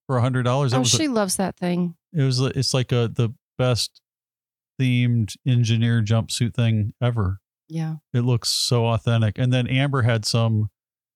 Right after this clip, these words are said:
Speaker 1: crazy hooded
Speaker 2: Robe dress
Speaker 1: robe
Speaker 2: thing.
Speaker 1: thingy that she looked really good in, that she loved.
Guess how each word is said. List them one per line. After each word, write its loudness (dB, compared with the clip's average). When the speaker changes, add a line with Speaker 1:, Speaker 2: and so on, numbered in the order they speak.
Speaker 1:
crazy 2
hooded 0
Speaker 2:
Robe -2
dress -2
Speaker 1:
robe 0
Speaker 2:
thing. 2
Speaker 1:
thingy 2
that -2
she -2
looked 0
really 2
good 2
in, 0
that 0
she -4
loved. 0